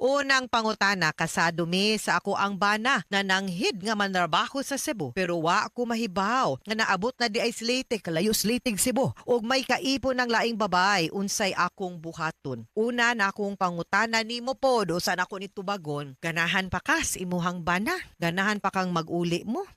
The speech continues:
no? Or ganahan lang ka nga manubag siya siyang obligasyon, isip asawa nimo og amahan sa inyong mga bata? Kay kung ako ikaw, murag the end is near siguro, no?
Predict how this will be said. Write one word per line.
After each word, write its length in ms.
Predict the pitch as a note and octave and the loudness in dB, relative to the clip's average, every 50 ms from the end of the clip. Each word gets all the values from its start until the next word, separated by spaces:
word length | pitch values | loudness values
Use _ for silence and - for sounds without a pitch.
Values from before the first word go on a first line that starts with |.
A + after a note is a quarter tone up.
| _ | _
no? 240 | - B3 F4 G4+ F4+ - - | -4 -2 -2 -2 -2 -2 0
Or 480 | A#3+ A#3+ A3+ A3+ A3+ G#3+ G3 F#3+ E3+ - D#3 | 0 2 2 4 4 2 2 2 0 -2 -4
ganahan 560 | F3+ G3 G3 G#3+ A#3 A#3+ A#3 A#3 A#3 A3+ G#3 | -2 0 2 2 2 2 2 0 -2 -2 -4
lang 160 | G#3 G3+ G3+ | -6 -6 -6
ka 160 | - - G3+ | -4 -4 -4
nga 160 | G3 F#3+ F3+ E3+ | -4 -4 -4 -4
manubag 560 | E3+ E3+ F3 F3+ E3+ D3+ F#3+ G3 G3 E3 D#3 | -4 -6 -6 -6 -4 -2 -2 -2 -2 -4 -8
siya 320 | - - G3 F3 E3+ E3 | -6 -4 -2 0 0 0
siyang 320 | - - F#3 F3+ E3+ E3+ - | 0 -2 -2 -2 -2 -4 -6
obligasyon, 800 | F3 D#3 D#3+ E3+ D#3+ E3 E3+ E3 - - - D3+ C#3+ C3+ C3 B2+ _ | -10 -8 -8 -8 -4 -4 -2 0 0 0 0 -2 -2 -4 -8 -10 _
isip 320 | - G#3 F#3 - - G3+ E3 _ | -6 -4 -2 -2 -2 -4 -6 _
asawa 560 | - C3+ A#2+ - - E3+ E3 G3 A3 B3 C4+ | -10 -8 -6 -4 0 0 2 2 2 2 2
nimo 480 | C#4 C#4+ F4+ F4+ C#4+ G#3+ A3 C#4 C4 - _ - | 0 0 0 0 2 2 0 0 -2 -4 _ 0
og 320 | A#3+ B3 C4+ B3 F#3 D3+ - - | 0 0 0 -2 -6 -8 -4 -2
amahan 480 | G3+ G#3 G#3+ A3 G3+ G3 A3+ G#3+ G3+ | -2 0 0 0 2 2 0 0 0
sa 160 | F#3 D#3 - | -2 -4 -4
inyong 320 | G#3 F3+ G3 F#3+ F#3+ F3+ F3+ | -4 -4 -4 -4 -6 -6 -6
mga 240 | F3+ F3 E3 E3 D#3+ | -8 -8 -8 -8 -6
bata? 400 | D3 D3+ D3 D3 _ - B2+ - - | -4 -4 -4 -4 _ -8 -10 -10 -8
Kay 160 | - - F3 | -8 -8 -8
kung 160 | - - E3 E3 - | -8 -8 -12 -10 -10
ako 320 | - - - A#3 B3+ B3 - | -12 -8 -4 -2 -2 -2 -2
ikaw, 480 | C#4 - - G3 E3+ E3 D#3+ F3 F#3 F3 _ - | -4 -2 0 2 4 4 4 2 0 -4 _ -8
murag 560 | E3 D#3 D3+ D3 D3+ D3 C#3+ C#3+ C#3 C3+ C3 C3 B2+ A#2+ - _ _ - | -6 -4 -2 0 2 2 2 2 2 0 -2 -4 -10 -18 -20 _ _ -20
the 240 | C#3+ C3 C3+ F3+ A3 | -10 -6 -4 -2 0
end 320 | G3+ G3 G3 F#3 E3+ F#3 | 0 -2 -2 -4 -6 -4
is 240 | - G3 F3 - F#3 | -2 -2 -2 -2 -2
near 320 | G3 G#3 G#3 G#3 G#3+ G#3 | 0 0 2 2 2 2
siguro, 400 | F#3 - G3+ F3 E3 F#3 F#3 F#3+ | 0 0 -2 0 0 0 0 0
no? 240 | F#3 F3+ A3+ - F4+ | 0 0 -2 -2 -4